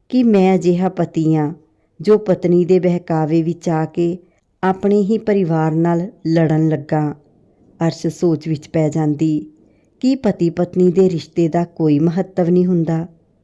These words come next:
ਜੋ ਇਹ ਮੇਰੇ ਨਾਲ ਅਜਿਹੀਆਂ ਗੱਲਾਂ ਕਰ ਰਹੇ ਨੇ।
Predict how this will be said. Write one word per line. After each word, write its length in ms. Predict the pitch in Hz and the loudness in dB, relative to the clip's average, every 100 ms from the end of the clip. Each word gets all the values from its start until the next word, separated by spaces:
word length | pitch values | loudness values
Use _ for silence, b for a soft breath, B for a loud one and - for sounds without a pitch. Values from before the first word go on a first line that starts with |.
| _ _ 165 | _ _ -6
ਜੋ 220 | 208 214 | 0 2
ਇਹ 260 | 214 220 208 | 2 2 2
ਮੇਰੇ 360 | 202 170 175 | 4 4 4
ਨਾਲ 220 | 175 180 - | 2 -2 -2
ਅਜਿਹੀਆਂ 480 | 160 165 147 170 170 | -4 -2 0 0 0
ਗੱਲਾਂ 340 | 165 160 165 | 0 0 0
ਕਰ 200 | 151 170 | -2 -2
ਰਹੇ 300 | 156 165 170 | -2 -2 0
ਨੇ। 220 | 170 165 | 0 -2